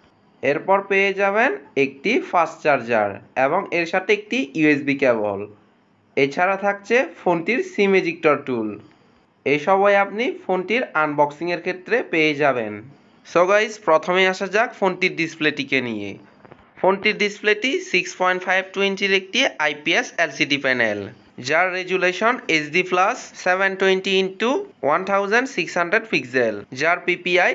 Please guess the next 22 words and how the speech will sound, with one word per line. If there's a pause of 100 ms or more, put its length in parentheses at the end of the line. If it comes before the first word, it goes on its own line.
(120)
টু (100)
হান্ড্রেড (100)
সিক্সটি (100)
নাইন। (600)
ডিসপ্লে
কোয়ালিটি
ছিল (240)
মোটামুটি (180)
ভালো। (520)
সিক্স (100)
পয়েন্ট
ফাইভ (100)
টু
ইঞ্চির
একটি (160)
বড় (120)
ডিসপ্লে
হওয়ার
কারণে (400)
ভিডিও (100)
দেখার
সময়